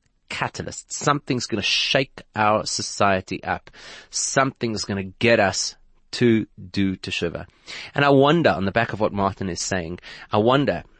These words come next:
if we have to be that, um, what's the word? Inept, maybe unfair to use that expression, but do we have to wait for this grand catalyst to come shake us to the core, or can we be insightful enough to say,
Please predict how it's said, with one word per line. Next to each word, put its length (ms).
if 220
we 100
have 300
to 100
be 420
that, 800
um, 640
what's 400
the 140
word? 400
Inept, 540
maybe 280
unfair 560
to 120
use 180
that 120
expression, 460
but 120
do 120
we 100
have 140
to 100
wait 460
for 160
this 180
grand 560
catalyst 520
to 60
come 220
shake 460
us 100
to 120
the 60
core, 360
or 100
can 320
we 80
be 140
insightful 600
enough 260
to 60
say, 300